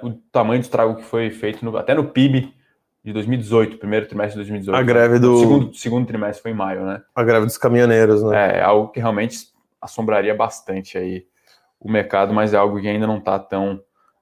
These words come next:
Speaker 1: é, tão em evidência. Tem mais uma notícia aqui, essa internacional que a gente escreveu, é, hoje pela manhã, deve ser um deal que deve ocorrer nos próximos dias. É o Alibaba Group voltando a fazer uma aquisição relevante no mercado chinês.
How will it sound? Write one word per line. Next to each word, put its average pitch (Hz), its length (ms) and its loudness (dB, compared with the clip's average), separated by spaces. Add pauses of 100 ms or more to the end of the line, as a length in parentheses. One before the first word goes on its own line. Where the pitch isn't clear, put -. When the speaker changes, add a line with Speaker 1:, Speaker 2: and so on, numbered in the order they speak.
Speaker 1:
é, 90 460 -4 (100)
tão 104 180 0
em 107 60 0
evidência. 101 640 -2 (360)
Tem - 80 -8
mais 160 160 2
uma 170 100 4
notícia 147 320 2
aqui, - 180 0
essa 123 280 2
internacional 113 680 0
que 117 60 -4
a 113 40 -2
gente 107 140 -8
escreveu, 107 500 -2 (840)
é, 95 840 2
hoje 139 220 2
pela 131 160 4
manhã, 123 260 2
deve 123 180 4
ser - 120 -6
um 127 100 0
deal 120 300 -4
que 120 60 -12
deve 113 180 0
ocorrer 110 540 -6 (560)
nos 113 160 -12
próximos 120 480 -2
dias. 139 520 -2 (200)
É 120 80 0
o 135 80 2
Alibaba 123 360 2
Group 123 280 -4
voltando 127 800 -6
a 117 80 -18
fazer 113 240 -6
uma 113 80 -6
aquisição 110 420 -12
relevante 104 560 -8
no 107 80 -12
mercado 101 320 -6
chinês. 107 640 -6